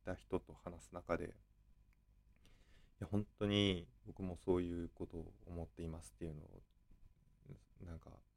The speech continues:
熱弁して最後に。うん、そこはなんかパフォーマンス、就職活動って結構パフォーマンス的な部分があるとは思うんですけれども、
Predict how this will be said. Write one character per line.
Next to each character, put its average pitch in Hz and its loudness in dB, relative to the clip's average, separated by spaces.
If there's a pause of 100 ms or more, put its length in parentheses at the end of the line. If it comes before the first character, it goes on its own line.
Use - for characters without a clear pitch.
(720)
熱 90 2
弁 87 4
し - -8
て 76 -6
最 78 -2
後 - -8
に。 76 -18 (1800)
う 95 0
ん、 85 0 (100)
そ - -4
こ 117 6
は 113 12
な 120 8
ん 117 4
か - -6 (300)
パ 101 -8
フ 127 8
ォ 120 12
ー - 12
マ 113 8
ン 104 0
ス、 - 2 (300)
就 - -8
職 - -2
活 - 0
動 98 4
っ - -2
て - -10
結 - -6
構 92 -6
パ - -14
フ 104 2
ォ 101 8
ー - 8
マ 101 8
ン 101 4
ス - -10
的 104 4
な 98 4
部 101 8
分 87 4
が 78 -6 (520)
あ 98 2
る 92 6
と 82 -4
は 76 -4
思 80 -4
う 78 -2
ん - -6
で 78 -6
す - -14
け - -8
れ 87 -4
ど 92 -2
も、 95 -4